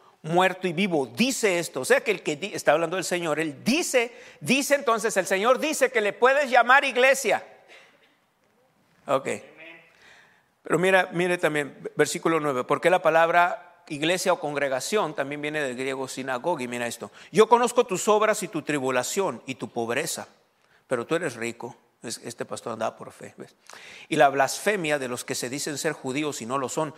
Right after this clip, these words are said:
sino sinagoga de Satanás". Bueno, hay iglesias que son eso, una sinagoga de Satanás. Porque Jesús no es honrado ahí. Han metido ideas del mundo, han metido, han metido,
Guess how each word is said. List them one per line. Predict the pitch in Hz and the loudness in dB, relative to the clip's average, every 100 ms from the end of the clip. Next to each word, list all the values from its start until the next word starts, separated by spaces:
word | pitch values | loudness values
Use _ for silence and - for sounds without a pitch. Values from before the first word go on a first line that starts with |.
| - | -14
sino | - 226 220 175 - - - | -4 0 6 4 4 -8 -14
sinagoga | - 190 165 127 110 117 170 156 208 | -8 -6 2 2 2 2 0 2 -2
de | 190 131 | -2 -6
Satanás". | - 127 127 120 147 135 - - - | -6 -6 -6 -8 -12 -14 -18 -20 -6
Bueno, | 170 208 214 - - | 2 2 2 -6 -4
hay | 156 180 | 2 2
iglesias | 196 147 170 220 170 - | 2 -4 -4 -2 -4 -6
que | 139 | -6
son | 165 156 | -6 -4
eso, | 165 147 | -6 -8
una | 147 | -8
sinagoga | - 151 131 117 123 120 131 | -8 -6 -4 -4 -4 -6 -6
de | 123 | -10
Satanás. | 104 120 - 110 117 - _ _ _ _ _ - _ _ _ _ _ - | -12 -14 -14 -16 -18 -20 _ _ _ _ _ -20 _ _ _ _ _ -4
Porque | 151 143 135 | -2 -2 -4
Jesús | 135 - 220 160 | -6 -4 -4 -2
no | 160 | -4
es | 160 | -2
honrado | 160 139 139 160 180 | -6 0 2 2 2
ahí. | 151 180 - _ _ _ _ _ _ _ _ | -4 -10 -16 _ _ _ _ _ _ _ _
Han | - 165 | 2 2
metido | 190 190 190 185 | 0 -2 -4 -4
ideas | 165 185 208 | 0 0 2
del | 202 180 | 0 -2
mundo, | 185 202 196 214 262 - - _ _ _ _ _ - | -2 -2 0 2 0 -4 -20 _ _ _ _ _ -2
han | 147 175 | 4 4
metido, | 196 196 196 190 190 185 - _ _ | 4 -2 0 2 2 0 -10 _ _
han | 170 | 0
metido, | 202 196 196 190 185 - - | 2 -2 0 2 0 -4 -18